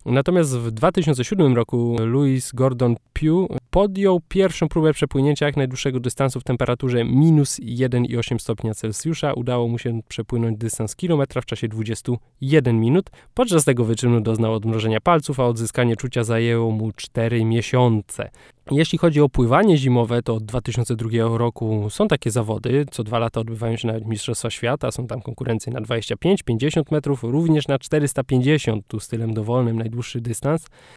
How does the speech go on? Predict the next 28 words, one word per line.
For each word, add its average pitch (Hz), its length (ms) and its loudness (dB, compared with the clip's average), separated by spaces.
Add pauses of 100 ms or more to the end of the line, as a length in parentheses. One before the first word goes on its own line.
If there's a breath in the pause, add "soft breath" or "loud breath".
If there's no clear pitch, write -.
No, 311 80 0
rozpoczęły 127 520 0
się 120 260 -2
w 117 260 -6 (220 soft breath)
Finlandii. 120 640 0
Tam 156 220 0
też 131 140 -6
powstało 117 380 -2
Międzynarodowe 110 640 -2
Stowarzyszenie 113 560 -6
Pływaków 143 480 0
Zimowych. 110 560 -2 (400 soft breath)
Nam 185 340 2
jedną 143 340 2
z 131 60 2
bardziej 123 280 0
znanych 156 380 2
osób 117 340 -4
morsujących 120 760 0
jest 117 320 -4
w 110 160 -10
tym 123 100 -4
momencie 117 300 -2
świętej 113 280 -4
pamięci, 110 720 -2
y, 110 260 -4
Thor 139 220 2
Eckhoff, - 580 -4